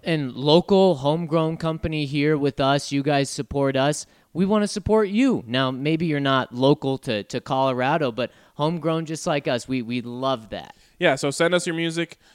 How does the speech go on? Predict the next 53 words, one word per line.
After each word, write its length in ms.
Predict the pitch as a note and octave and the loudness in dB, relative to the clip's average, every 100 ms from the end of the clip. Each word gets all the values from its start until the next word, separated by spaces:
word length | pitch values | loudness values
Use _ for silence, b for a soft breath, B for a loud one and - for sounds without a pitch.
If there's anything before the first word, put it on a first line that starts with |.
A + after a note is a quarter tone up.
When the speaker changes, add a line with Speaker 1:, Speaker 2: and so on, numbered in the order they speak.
| b | b
Speaker 2:
Um, 360 | - B2+ B2+ C3 | -6 -4 -4 -6
we'll 80 | C3 | -6
try 220 | - C#3 | -4 -4
and 100 | C#3 | -4
get 200 | C3+ C3+ | -6 -6
you 100 | C#3 | -4
on 80 | B2+ | -6
the 80 | A#2+ | -4
podcast 560 | C3+ B2+ C#3 B2+ B2 | -4 -2 -2 -4 -4
if 80 | B2 | -10
you're 140 | A#2+ | -8
in 80 | B2 | -8
a 20 | |
band 260 | A#2 A#2 A#2+ | -8 -8 -6
or 60 | A#2+ | -6
whatever. 480 | A#2 A#2 A2+ G#2+ | -4 -6 -6 -8
You 220 | G#2 G2+ G#2+ | -8 -10 -12
know, 180 | G2 | -12
it's, 400 | F2+ G#2 - - - | -12 -12 -16 -18 -16
it's 120 | - | -14
like 240 | - A#2 | -12 -12
I 60 | A2+ | -8
said, 160 | - A2+ | -8 -6
it's 80 | |
the 60 | B2 | -4
least 260 | C#3 D3 - | -4 -4 -6
we 80 | |
could 160 | C#3 C#3 | -8 -8
do. 200 | D#3 C3+ b b b b | -6 -8 b b b b
The 100 | - | -2
other 120 | F3+ F#3+ | 0 0
thing, 300 | F#3+ F#3 F3 | 0 -2 -4
I 160 | D3 | -2
always 220 | C#3+ D3+ | 0 0
just 120 | D3+ D3+ | -2 -6
like 140 | C#3 | -6
to 60 | - | -6
touch 240 | E3 D3 | -4 -2
on 140 | D3+ C#3+ | -2 -4
this 180 | C#3+ | -6
once 240 | D3 C#3+ C#3 | -6 -6 -6
in 80 | C3+ | -6
a 60 | |
while, 500 | B2 C#3+ D3+ D3 D3 b b b _ | -2 0 2 0 -2 b b b _
um, 400 | A#2+ B2 A#2+ B2+ | -6 -4 -4 -8
'cause 180 | C#3+ C3 | -12 -10
some 140 | C3+ | -8
people 220 | C#3 C3 | -6 -6
are 80 | B2 | -8
confused 400 | A#2+ A#2 D3+ C#3+ | -10 -12 -10 -4
how 120 | C3+ | -4
it 60 | B2 | -2
works. 340 | C3+ C#3 - | -4 -6 -12